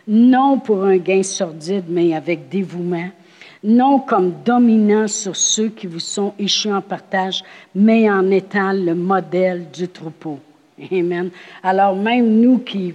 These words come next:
sommes des pasteurs, on préside, puis la parole de Dieu nous dit de faire attention,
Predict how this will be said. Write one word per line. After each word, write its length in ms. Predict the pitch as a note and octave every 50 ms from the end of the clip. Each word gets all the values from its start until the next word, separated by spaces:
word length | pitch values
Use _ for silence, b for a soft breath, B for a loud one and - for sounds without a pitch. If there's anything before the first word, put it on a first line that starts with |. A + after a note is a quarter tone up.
| - -
sommes 320 | - - - A3 G3+ G3+ G3+
des 120 | F#3 F#3 F#3
pasteurs, 520 | - F#3+ E3+ D#3 - - G3 G3+ G3+ - -
on 160 | - B3 A#3+
préside, 840 | G3+ - - G3+ F#3 F#3+ F3+ D#3+ - - F3+ G3+ G3+ G3+ F#3+ F#3+ F3 B B B B B B
puis 100 | - F#3+
la 120 | G3+ F#3+ F#3+
parole 440 | G3 G#3 F#3+ F3+ G3+ G#3 G3+ F#3+
de 120 | F3 F#3 F3
Dieu 200 | D#3 C#3+ F3+ G3+
nous 160 | G3+ F#3+ F3+
dit 200 | D#3+ D3+ F3+ G3+
de 120 | F3+ F#3 D#3+
faire 280 | - - G3+ G3+ G3
attention, 600 | F#3 F3+ - F3 F3+ E3+ - - - G3 G3 G3+